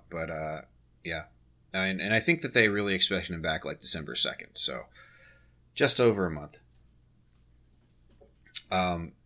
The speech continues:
moving on, though. Let's move on to some suspensions. Rasmus Andersson sussied four games for charging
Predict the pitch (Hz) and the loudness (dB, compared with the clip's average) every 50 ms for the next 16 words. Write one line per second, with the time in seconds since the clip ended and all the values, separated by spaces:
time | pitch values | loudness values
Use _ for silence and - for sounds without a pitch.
0 | _ _ _ _ _ _ - 98 113 - - 101 90 92 92 95 90 71 69 69 | _ _ _ _ _ _ 0 2 4 4 4 2 0 -2 -2 -4 -4 -6 -8 -12
1 | 65 - - 98 - - 117 107 110 104 98 87 - - 85 76 76 - - - | -12 -8 -4 -2 0 0 2 0 0 0 2 4 4 4 4 4 2 4 6 6
2 | - - - 95 92 95 95 - 69 67 65 - - - - - - _ _ _ | 6 6 4 2 -2 0 0 -2 -4 -2 0 0 0 0 -2 -8 -20 _ _ _
3 | _ - - 87 90 104 123 - - 147 139 - - - 82 90 92 101 104 - | _ -6 0 2 4 4 6 6 6 6 6 6 6 4 2 -2 -2 0 4 4
4 | - - 76 78 - - - 87 - - 78 76 76 - - 87 85 87 98 98 | 4 4 6 8 8 8 8 8 6 6 4 2 -4 -6 -6 -4 -4 -4 -4 -4
5 | 87 90 87 90 90 90 90 - - - - - - - 90 90 92 95 90 - | -4 -4 -4 -4 -4 -4 -2 -4 -4 -4 -4 -4 -2 -2 -2 -2 -2 0 0 -2
6 | 78 65 - | -2 -4 -8